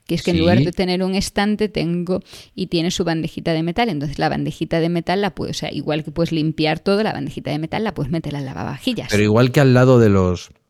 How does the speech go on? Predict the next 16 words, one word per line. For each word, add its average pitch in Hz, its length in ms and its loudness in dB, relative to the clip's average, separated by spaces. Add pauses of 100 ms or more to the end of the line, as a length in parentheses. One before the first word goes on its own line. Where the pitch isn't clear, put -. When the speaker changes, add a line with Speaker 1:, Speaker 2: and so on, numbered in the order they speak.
(140)
Speaker 2:
igual 101 280 4
que 117 80 2
al 113 100 6
lado 110 240 8
de 87 120 4
los 82 240 0
lavaderos 95 880 0 (140)
de 76 120 -6
cocina, 95 680 0 (280)
Speaker 1:
Fregaderos, 151 680 -2
sí. - 120 -10
Speaker 2:
fregaderos, 92 720 2
sí. 101 320 -2 (720)
Am, 98 120 2
Speaker 1:
Tienes 165 380 0
una, 165 280 -2